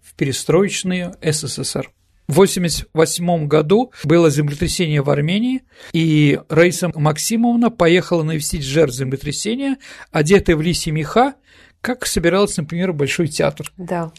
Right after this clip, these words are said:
Speaker 1: Конечно, это было немножко неправильно.
Speaker 2: Это было слишком,
Speaker 1: Да.
Speaker 2: пожалуй.
Speaker 1: Говоря сегодня о судьбе Раисы Максимовны, я хотел бы напомнить крылатое выражение, которое было очень популярно у московской интеллигенции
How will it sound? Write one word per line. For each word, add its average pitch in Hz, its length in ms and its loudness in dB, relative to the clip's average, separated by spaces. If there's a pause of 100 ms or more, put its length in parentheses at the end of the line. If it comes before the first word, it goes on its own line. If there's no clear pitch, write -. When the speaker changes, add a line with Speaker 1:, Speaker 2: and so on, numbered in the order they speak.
(240)
Speaker 1:
Конечно, 226 640 2
это 156 260 4
было 151 520 2
немножко 127 640 -2
неправильно. - 640 -2
Speaker 2:
Это 180 200 -4
было 180 180 0
слишком, 170 520 -4
Speaker 1:
Да. 165 120 -2
Speaker 2:
пожалуй. 156 340 4 (200)
Speaker 1:
Говоря 247 640 4 (380)
сегодня 220 580 2
о - 20 4
судьбе 214 320 4
Раисы 214 320 4
Максимовны, 208 560 0
я 180 80 0
хотел 196 300 0
бы 196 120 2
напомнить 190 400 0
крылатое 208 480 2
выражение, 185 640 0 (320)
которое 175 380 2
было 180 180 6
очень 196 320 2
популярно 185 560 0
у 165 60 -2
московской 156 540 -4
интеллигенции 214 680 -4